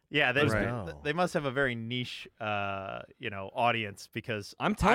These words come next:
Speaker 4: you,
Speaker 1: wouldn't even
Speaker 4: they're
Speaker 1: know
Speaker 4: co-,
Speaker 1: what to do.
Speaker 4: they're coming back, though. The
Speaker 1: Yeah.
Speaker 4: vinyls are back.
Speaker 1: The vinyls
Speaker 4: The,
Speaker 1: are cool.
Speaker 4: the au-, cassettes, too, though, I'm
Speaker 1: Are
Speaker 4: seeing.
Speaker 1: they?
Speaker 4: Everybody's
Speaker 1: Yeah.
Speaker 4: selling cassettes
Speaker 2: Yeah, I, I
Speaker 4: nowadays.
Speaker 2: have seen some s-, cassettes around,
Speaker 1: All
Speaker 2: and
Speaker 1: right.
Speaker 2: I think we're only a year away from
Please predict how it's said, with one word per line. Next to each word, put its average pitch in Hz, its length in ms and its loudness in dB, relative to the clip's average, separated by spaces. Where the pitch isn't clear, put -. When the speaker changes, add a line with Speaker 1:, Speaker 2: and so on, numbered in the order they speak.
Speaker 4:
you, 208 60 8
Speaker 1:
wouldn't 214 120 6
even 196 120 4
Speaker 4:
they're 185 80 8
Speaker 1:
know - 20 8
Speaker 4:
co-, 165 60 8
Speaker 1:
what 156 100 4
to 143 80 -4
do. 117 240 0
Speaker 4:
they're 202 140 6
coming 196 300 2
back, 127 260 -2
though. 107 160 2
The 104 140 0
Speaker 1:
Yeah. 156 280 6
Speaker 4:
vinyls 214 200 6
are 185 80 4
back. 127 320 2
Speaker 1:
The 143 100 2
vinyls 233 340 6
Speaker 4:
The, 262 60 4
Speaker 1:
are - 40 2
cool. 170 300 6
Speaker 4:
the 156 80 -2
au-, - 20 -20
cassettes, 220 460 2
too, 285 160 4
though, 220 160 4
I'm 127 60 4
Speaker 1:
Are 117 100 6
Speaker 4:
seeing. 127 180 6
Speaker 1:
they? 107 60 2
Speaker 4:
Everybody's 180 300 2
Speaker 1:
Yeah. 165 60 -2
Speaker 4:
selling 165 260 0
cassettes 143 380 2
Speaker 2:
Yeah, 135 200 6
I, 104 60 4
I - 20 2
Speaker 4:
nowadays. 101 280 2
Speaker 2:
have 131 200 -2
seen 131 200 -6
some 123 140 -8
s-, - 140 -8
cassettes 117 420 -4
around, 110 480 -2
Speaker 1:
All 113 100 -6
Speaker 2:
and 123 280 4
Speaker 1:
right. 127 120 0
Speaker 2:
I 143 160 -4
think 127 260 -4
we're 117 140 0
only 101 200 0
a 98 40 -2
year 95 240 -2
away 95 280 -2
from 87 340 -12